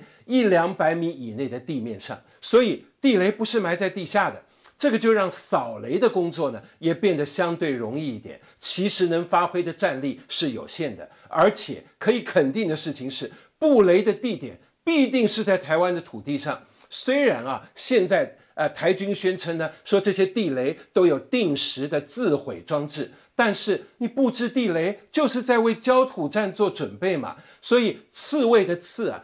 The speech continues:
刺伤自己或是妨碍自己的风险也是很高的。这就难怪啊，有人比喻买这种布雷系统等于是使出了七伤拳。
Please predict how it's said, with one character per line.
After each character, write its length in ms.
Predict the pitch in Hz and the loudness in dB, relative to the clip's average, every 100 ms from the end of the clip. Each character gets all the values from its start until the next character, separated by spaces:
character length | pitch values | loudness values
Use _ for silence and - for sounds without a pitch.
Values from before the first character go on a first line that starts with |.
| _ | _
刺 440 | - - 311 254 175 | -6 -6 0 2 4
伤 260 | 190 180 | 2 0
自 140 | - 135 | -6 -12
己 240 | - - - | -12 -20 -16
或 180 | - 269 | 2 2
是 140 | - 226 | 4 -2
妨 420 | - 185 185 247 | -2 0 2 2
碍 180 | 233 185 | 2 0
自 200 | 208 180 | -2 -8
己 120 | 127 | -6
的 140 | 127 | -8
风 220 | 127 170 | -4 -4
险 260 | - 127 92 _ | -4 -10 -14 _
也 180 | - 170 | 2 2
是 140 | 170 226 | 2 -2
很 240 | 156 120 | -4 -2
高 200 | 175 190 | 2 2
的。 200 | 180 - _ - - | 2 -8 _ -20 -2
这 120 | 262 | 0
就 140 | 226 202 | 2 2
难 260 | 143 151 | 0 -4
怪 200 | 190 160 | 0 0
啊， 100 | 98 | -2
有 100 | 127 | -4
人 200 | 151 190 | -2 -2
比 240 | - 143 110 | -4 -8 -6
喻 260 | 185 - _ - | -6 -8 _ -6
买 240 | 185 160 | -2 0
这 200 | 160 226 | 0 0
种 180 | 175 147 | 0 -4
布 280 | - 233 151 | -4 -2 0
雷 120 | 143 | 0
系 240 | 165 185 143 | -2 -6 -8
统 260 | - - _ - | -10 -18 _ 2
等 240 | 180 151 | 2 4
于 80 | 180 | 0
是 200 | 185 185 | 0 -2
使 280 | - 131 113 | -2 -6 -10
出 220 | - 165 | -6 -4
了 160 | 147 - _ | -4 -8 _
七 340 | - - 202 202 | -2 0 0 0
伤 240 | 196 196 | 0 0
拳。 320 | 190 113 92 | -4 -14 -18